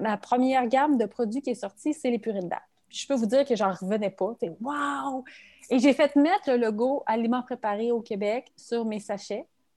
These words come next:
En sachant pas qu'il y avait des normes à respecter, qu'il fallait que je demande la permission, qu'il fallait que je fasse approuver mes produits.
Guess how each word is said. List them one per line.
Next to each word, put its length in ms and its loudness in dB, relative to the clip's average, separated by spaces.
En 80 -2
sachant 540 2
pas 160 0
qu'il 100 -2
y 40 0
avait 120 0
des 160 0
normes 300 -2
à 40 -6
respecter, 640 -4
qu'il 100 -20
fallait 260 -2
que 120 0
je 60 -4
demande 340 0
la 120 0
permission, 640 -2
qu'il 100 -14
fallait 220 2
que 100 -6
je 60 -6
fasse 240 -4
approuver 480 2
mes 140 -2
produits. 480 0